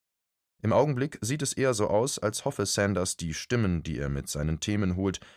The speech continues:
in geordnete demokratische Bahnen zu leiten, in der Illusion, die Partei nach links zu verschieben und zu verjüngen. Eine Politik, die den Rest der Welt angeht. Natürlich spielt die Innenpolitik die Hauptrolle bei den Wahlen.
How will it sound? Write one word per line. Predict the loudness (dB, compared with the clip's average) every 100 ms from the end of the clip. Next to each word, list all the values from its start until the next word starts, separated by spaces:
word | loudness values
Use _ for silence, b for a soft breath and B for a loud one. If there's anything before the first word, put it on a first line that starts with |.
| B
in | -4 0
geordnete | 2 0 0 -2 0
demokratische | 0 -2 -2 -4 -2 -4 0
Bahnen | 2 2 0
zu | -2 0
leiten, | 0 2 -2 -4 b b b 0
in | 2
der | 4 2
Illusion, | 2 2 2 0 0
die | -2
Partei | -2 -2 0 0
nach | 0 0
links | -2 -2
zu | -4 -2
verschieben | -4 -4 -2 -2 0
und | -2 -2 -6
zu | -6 -4
verjüngen. | -2 0 -2 -4 -14 _ _ _ _ _ _ _ _ -2
Eine | 2 0
Politik, | 0 -4 -2 -4 -6 -10 -18 -6
die | -2
den | 0 2
Rest | 2 0 -2 -6 -2
der | 0
Welt | 2 0 -2 -2
angeht. | 0 0 -4 -12 _ _ _ _ _ _ _ 0
Natürlich | 0 2 0 0
spielt | -2 -2 -2
die | 0
Innenpolitik | 2 0 0 -2 -2 -4 -6 -4
die | -4
Hauptrolle | -2 -2 -4 -4 0 0 -2
bei | -2
den | -2 0
Wahlen. | -2 -4 -8